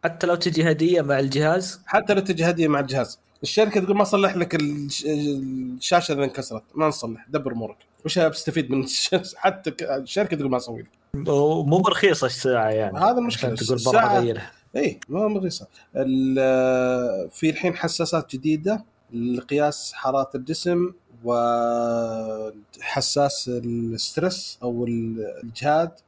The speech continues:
Speaker 2: وكمان في حساس جديد عشان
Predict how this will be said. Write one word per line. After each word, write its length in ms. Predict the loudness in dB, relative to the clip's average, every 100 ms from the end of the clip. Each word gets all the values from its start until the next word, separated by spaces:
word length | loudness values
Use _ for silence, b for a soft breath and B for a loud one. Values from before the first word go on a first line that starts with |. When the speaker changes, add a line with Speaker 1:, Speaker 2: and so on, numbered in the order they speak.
| _ 0
Speaker 2:
وكمان 800 | 2 2 0 -4 -6 -4 -2 -2
في 160 | -6
حساس 680 | -6 -4 -4 -4 -4 -6 -10 _ -16 -14 -16 -16 -6
جديد 300 | -2 -2 -2
عشان 360 | -2 -2 -2